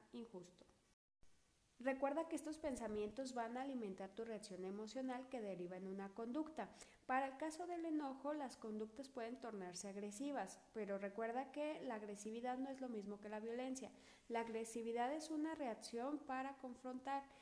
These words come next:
y la violencia ya es un acto consciente de dañar al otro. Con esto ahora sabes que tu enojo no justifica la violencia. Todas las emociones tienen una razón y tienen un objetivo.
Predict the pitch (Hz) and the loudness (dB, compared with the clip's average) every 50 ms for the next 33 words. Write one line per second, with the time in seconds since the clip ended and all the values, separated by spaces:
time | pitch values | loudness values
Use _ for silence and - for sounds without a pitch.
0 | - - - - - 277 311 311 330 330 302 294 285 269 262 247 247 254 262 269 | -20 -20 -12 -4 0 2 4 6 6 4 4 2 2 2 2 2 0 0 -2 -2
1 | 269 262 262 247 247 - 269 262 254 233 - - - 262 262 269 262 226 214 - | 0 0 0 -2 -2 -2 0 0 0 0 -2 -4 -6 -6 -4 -4 -4 -4 -2 -4
2 | 214 202 196 - 233 240 247 233 214 190 185 185 180 180 185 185 190 208 214 214 | -4 -4 -2 -2 -2 -2 0 0 -2 -2 -2 -2 -2 -2 0 2 4 4 4 4
3 | 214 214 - 170 - - - - - - - - 226 220 214 220 226 214 220 - | 2 0 -6 -8 -8 -12 -16 -18 -20 -18 -6 0 2 4 4 4 4 2 0 0
4 | 285 285 285 285 302 302 294 - 294 262 233 214 208 208 202 - - - - 269 | 0 2 2 4 2 2 2 2 2 2 2 2 0 -2 -4 -6 -8 -2 0 0
5 | 285 277 - 302 294 269 254 226 226 - - 262 262 247 226 220 226 247 233 - | 0 0 0 0 2 2 2 0 0 0 -2 -2 0 0 2 2 0 0 -2 -4
6 | 269 262 - - - - 202 185 190 - 196 190 190 185 185 175 165 160 151 147 | -6 -6 -4 -6 -6 -6 -6 -6 -4 -4 -2 -2 -2 -2 0 -2 0 0 -2 -4
7 | - - - - - - - - _ _ _ - _ _ - - _ _ _ _ | -4 -6 -8 -10 -10 -16 -20 -20 _ _ _ -20 _ _ -20 -20 _ _ _ _
8 | _ - - - - - - _ - 294 302 330 370 381 370 302 - 240 226 214 | _ -20 -20 -20 -20 -20 -20 _ 6 6 8 8 8 6 4 2 2 0 0 0
9 | 208 202 - 226 220 226 247 262 262 - 262 240 240 247 254 247 240 247 247 254 | 0 -2 0 0 0 0 0 -2 -2 -2 -4 -2 -2 -2 -2 -2 0 -2 -2 -2
10 | 254 214 196 - 190 185 202 220 220 - 202 185 190 190 196 196 196 202 196 196 | -4 -6 -4 -4 -4 -2 -2 -4 -6 -6 -6 -6 -4 -2 -2 -2 -2 -2 -4 -4
11 | - 233 226 - - 302 311 269 - | -2 -4 -2 0 0 2 2 2 0